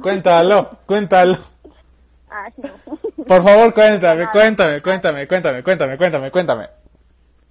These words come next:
Speaker 2: Este, un día caluroso. <laughs> No, pues un día tuvimos un show en, en Tulancingo, eh,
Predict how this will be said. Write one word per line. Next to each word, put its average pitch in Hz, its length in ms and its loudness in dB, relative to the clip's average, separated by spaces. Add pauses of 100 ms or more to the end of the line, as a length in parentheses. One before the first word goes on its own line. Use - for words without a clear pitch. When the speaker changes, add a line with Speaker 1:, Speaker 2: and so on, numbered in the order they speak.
(120)
Speaker 2:
Este, 247 1120 -16 (1800)
un 466 180 -14 (100)
día 440 560 -16 (800)
caluroso. 233 680 -20 (460)
<laughs> 381 300 -18 (160)
No, 320 200 -20
pues 381 160 -20
un 349 140 -20
día 370 120 -20
tuvimos 349 400 -20
un 320 160 -20
show 285 360 -20
en, 233 800 -20 (320)
en 220 480 -20
Tulancingo, 226 720 -18 (760)
eh, 185 680 -20